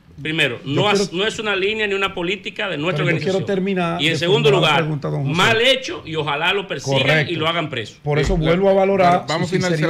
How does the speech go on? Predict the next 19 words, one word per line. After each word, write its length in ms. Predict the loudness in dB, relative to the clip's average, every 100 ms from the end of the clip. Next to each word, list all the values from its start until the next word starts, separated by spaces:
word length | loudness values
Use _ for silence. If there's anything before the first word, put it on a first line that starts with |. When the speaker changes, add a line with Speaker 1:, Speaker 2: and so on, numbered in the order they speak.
| 2
Speaker 2:
sinceridad. 40 |
Speaker 3:
pregunta, 300 | 2 -2 -2
sí. 60 | 2
Speaker 2:
Ahora, 400 | 4 4 2 -2 -20 -20 -12
el 240 | -2 0 2
dinero 640 | 2 2 0 0 -2 -6 -12 _ _
que 100 | -8
estaba 300 | -4 -2 -2
en 60 | 0
manos 260 | -2 -2
de 80 | -2
la 100 | -2
dirigencia 680 | -2 -4 -4 -4 -4 -8 -10 -18 -6
no 180 | -4
salió 280 | -2 -4 -2
de 100 | -2
la 80 | -4
nada. 280 | -6 -8 -10 -14 -20 _ -20 -20 -20 -20 _
Entonces, 420 | -12 -8 -4 -4